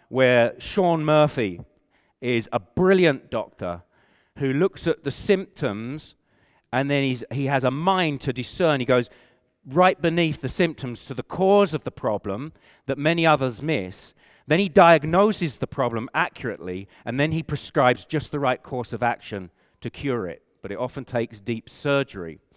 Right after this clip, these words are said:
So I want us to let Doctor James examine us here this morning, friends,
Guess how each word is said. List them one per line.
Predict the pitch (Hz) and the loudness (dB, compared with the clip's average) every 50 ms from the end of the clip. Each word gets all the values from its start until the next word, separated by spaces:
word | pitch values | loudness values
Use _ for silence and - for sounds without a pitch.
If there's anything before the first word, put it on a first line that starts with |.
| _ _ - - - - _ | _ _ -20 -20 -20 -20 _
So | - - | -6 -4
I | 123 | -2
want | 131 151 165 175 | 0 0 0 -2
us | 160 - | -4 -4
to | - 151 | 0 2
let | 147 143 135 - 127 | 2 2 2 0 0
Doctor | - 165 160 - - 139 | -2 -2 -2 -2 -6 -10
James | 113 104 135 156 160 156 139 117 107 107 107 | -6 0 2 4 4 4 2 0 -4 -6 -8
examine | 123 117 113 104 147 147 139 135 131 127 117 117 104 - _ _ _ _ _ _ _ _ _ | -10 -10 -4 -2 0 0 0 0 0 -2 -4 -4 -8 -12 _ _ _ _ _ _ _ _ _
us | - 135 127 113 - - | 0 0 0 0 -2 -6
here | - 135 127 113 110 | -6 -2 -2 0 -2
this | 104 101 - - | -2 -6 -10 -10
morning, | 135 131 135 127 113 92 82 80 67 87 | -8 -8 -8 -8 -8 -10 -12 -16 -20 _
friends, | _ - 90 82 69 50 50 _ _ _ | _ -14 -14 -12 -14 -18 -20 _ _ _